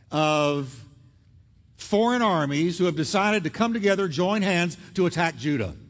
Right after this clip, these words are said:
It happened suddenly. Nobody saw it coming. It was unexpected. There were no warning signs. There were no indicators. They just woke up one day and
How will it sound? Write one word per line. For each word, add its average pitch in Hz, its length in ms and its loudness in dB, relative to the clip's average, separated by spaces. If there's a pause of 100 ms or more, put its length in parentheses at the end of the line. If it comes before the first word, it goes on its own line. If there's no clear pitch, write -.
(1120)
It 151 140 0
happened 180 680 -2
suddenly. 175 840 -2 (540)
Nobody 151 520 2
saw 127 280 0
it - 80 -8
coming. 208 480 -2 (680)
It 175 80 2
was 170 180 0
unexpected. 208 1040 -2
There 185 120 4
were 185 120 2
no 190 200 4
warning 220 440 2
signs. 175 680 0 (240)
There 170 100 2
were 170 100 2
no 214 200 2
indicators. 196 920 0 (280)
They 196 140 2
just 175 220 0
woke 190 280 2
up 220 180 2
one 220 200 -2
day 220 300 2
and 156 260 -2